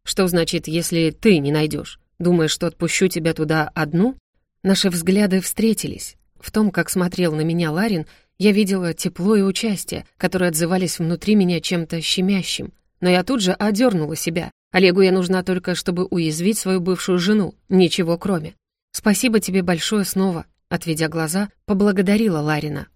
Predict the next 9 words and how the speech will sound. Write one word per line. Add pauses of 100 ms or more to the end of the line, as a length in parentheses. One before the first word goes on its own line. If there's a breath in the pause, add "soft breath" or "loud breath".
(340)
Он
кивнул
и
молча
направился
к
выходу
из
квартиры.